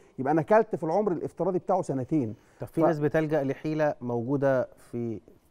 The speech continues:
Speaker 2: تفتق ذهن المصريين عنها، إن هم يجلوا الإطار، ياخد الإطار كده بعد ما يبقى، بتبقى شكل الإطار من بره زي ما يقولوا كده إيه، اتمسح زي ما بيقولوا بالبلدي،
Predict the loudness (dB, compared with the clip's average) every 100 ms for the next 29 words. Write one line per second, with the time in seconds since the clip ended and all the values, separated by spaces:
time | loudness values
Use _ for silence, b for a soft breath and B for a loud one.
0 | _ _ _ -6 -4 -4 -6 -8 -4 -2
1 | -2 -4 -6 -6 -4 -4 -4 -2 -2 -4
2 | b b b -6 0 2 4 4 4 2
3 | -2 -2 -4 -6 -8 -6 -2 -2 -2 -4
4 | -4 -2 -2 0 2 4 2 2 0 -2
5 | -6 b b b -6 0 0 -2 0 0
6 | 2 0 0 0 2 4 4 4 4 2
7 | 2 2 2 0 -2 -2 0 0 0 2
8 | 0 0 -8 -4 0 0 0 0 0 0
9 | 0 -2 -4